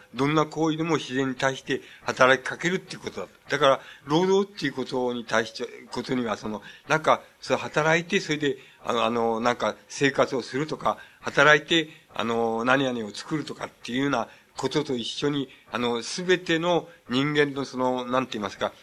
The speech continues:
自分の環境に対するその働きかけっていうのはみんな労働っていうふうに考えていいんだっていうふうに。つまり労働っていう概念が、あの、米友の中ではその二重性があります。その二重性の中の、まあ、一つ、つまり、あの、対象、つまり、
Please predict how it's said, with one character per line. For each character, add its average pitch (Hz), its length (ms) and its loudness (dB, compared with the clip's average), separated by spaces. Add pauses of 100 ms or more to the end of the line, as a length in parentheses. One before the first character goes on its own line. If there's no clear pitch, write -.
(140)
自 120 120 -2
分 135 120 -2
の 127 100 0
環 131 240 4
境 135 300 -2
に 127 260 -4
対 135 220 6
す - 120 -8
る 143 60 -6
そ 127 120 -4
の 113 80 -2
働 143 400 4
き - 80 -18
か 156 120 0
け 143 80 4
っ 143 40 0
て 143 140 -12
い - 20 -8
う 151 40 -6
の 127 60 0
は 113 60 -4
み 117 100 -4
ん 139 80 -4
な 147 180 0 (280)
労 135 220 4
働 151 220 4
っ - 20 -20
て - 100 -12
い - 40 -10
う - 20 -4
ふ 165 60 0
う 180 40 -2
に 165 60 -6
考 123 280 0
え 120 60 -2
て 113 100 -8
い 113 40 -4
い 117 40 -2
ん 113 100 -4
だ 101 100 -12
っ - 20 -20 (200)
て 104 80 -12
い 101 40 -10
う - 20 -10
ふ - 40 -10
う - 20 -10
に。 95 80 -14 (200)
つ - 80 -12
ま 139 80 6
り 131 60 4
労 151 220 2
働 196 180 0
っ - 20 -20
て 151 120 -6
い - 20 -2
う 131 40 -6
概 127 200 4
念 117 240 -2
が、 110 160 0 (340)
あ 107 60 -8
の、 113 360 -2
米 143 180 4
友 147 120 2
の 143 60 0
中 135 220 2
で 117 80 -4
は 110 60 -2
そ 127 120 -6
の 120 100 -4
二 139 240 0
重 196 200 -2
性 190 240 -4
が 151 80 -4
あ - 20 -6
り 120 60 -12
ま 117 120 -2
す。 - 100 -8 (220)
そ 143 120 0
の 139 80 2
二 143 120 0
重 180 200 -2
性 175 400 -2
の 165 180 -2
中 151 240 2
の、 127 180 -4 (240)
ま 120 60 2
あ、 113 40 2
一 160 220 -2
つ、 127 280 -6
つ 135 120 -10
ま 160 80 2
り、 143 160 -2 (360)
あ 113 40 -2
の、 113 60 -2
対 143 260 4
象、 165 600 -4
つ 143 80 -6
ま 139 80 0
り、 131 220 -6